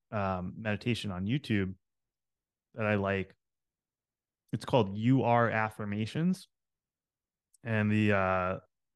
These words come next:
the person is Jessica Heslop, uh, H-, H E S L O P. And the one that I like is, uh, You Are Affirmations, Self-Forgiveness slash Forgive Yourself. And it's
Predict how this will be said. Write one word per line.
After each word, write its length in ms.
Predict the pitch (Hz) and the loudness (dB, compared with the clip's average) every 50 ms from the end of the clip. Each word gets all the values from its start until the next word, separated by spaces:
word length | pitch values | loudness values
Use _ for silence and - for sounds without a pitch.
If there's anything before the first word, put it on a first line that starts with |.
| _ _ _ | _ _ _
the 80 | - 131 - _ | -20 -20 -12 _
person 420 | - 139 139 - - 127 113 110 101 | -2 -2 -2 0 0 -2 0 0 0
is 420 | 104 104 104 101 98 95 92 - - _ _ _ _ _ _ _ _ _ _ _ _ _ _ _ _ _ _ _ _ _ _ - - - - _ _ _ _ - - | 2 2 2 2 2 0 -4 -8 -14 _ _ _ _ _ _ _ _ _ _ _ _ _ _ _ _ _ _ _ _ _ _ -20 -20 -20 -20 _ _ _ _ -18 -10
Jessica 600 | - - 143 135 120 - - 156 - - 110 95 | -2 2 2 2 2 2 -2 0 2 2 2 2
Heslop, 560 | - - - 113 110 - - 151 165 190 190 - - _ _ _ _ _ _ - | 0 -2 -4 -2 -2 -2 0 0 0 0 -2 -6 -10 _ _ _ _ _ _ -6
uh, 120 | 135 123 - - - - | -4 -4 -4 -6 -10 -8
H-, 480 | 131 117 - 143 151 143 - - - _ _ _ _ _ | -4 0 2 2 2 2 -2 -10 -12 _ _ _ _ _
H 280 | - 135 156 160 - - | -2 0 0 0 -2 -2
E 200 | 135 139 127 - | -2 -2 0 0
S 220 | 117 117 120 - - | 0 -2 -2 -4 -4
L 180 | - 110 107 | -2 0 0
O 60 | 104 98 | 0 0
P. 280 | - 117 123 151 165 _ _ _ _ _ _ _ _ _ _ _ _ _ _ _ | 0 0 0 0 -2 _ _ _ _ _ _ _ _ _ _ _ _ _ _ _
And 160 | - 127 120 117 | -2 2 2 4
the 60 | 113 | 4
one 200 | 117 131 139 139 | 6 6 6 6
that 100 | 127 117 | 6 4
I 140 | 117 127 135 | 4 4 4
like 300 | 131 113 107 104 101 - | 4 2 2 0 -2 -4
is, 400 | - 123 117 110 104 104 95 - | -4 -2 0 2 0 0 -2 -2
uh, 200 | - 104 101 98 95 | -2 0 0 0 0
You 200 | 101 120 139 143 | 0 0 2 2
Are 140 | 143 139 135 | 4 4 4
Affirmations, 800 | 127 127 120 - 123 113 113 113 104 - 120 110 110 110 104 - - | 2 0 0 -2 -4 -4 -4 -4 -4 -4 -2 0 0 0 -2 -4 -6
Self-Forgiveness 1160 | - - 117 113 107 107 - _ _ - 117 98 107 107 101 104 104 101 101 98 - - - | -4 0 0 0 0 0 -6 _ _ -10 -4 -2 0 0 2 2 2 0 0 -2 -4 -8 -10
slash 440 | - - - 113 104 101 98 - - | -10 -6 -2 -2 0 0 -2 -4 -6
Forgive 280 | - 107 95 101 101 98 | -6 -4 -2 -2 0 0
Yourself. 460 | 113 120 - - - 85 - - - _ _ _ _ _ _ _ _ _ - | -2 -4 -2 -2 -2 -2 -4 -6 -10 _ _ _ _ _ _ _ _ _ 2
And 100 | 123 123 | 2 4
it's 160 | 127 117 | 2 2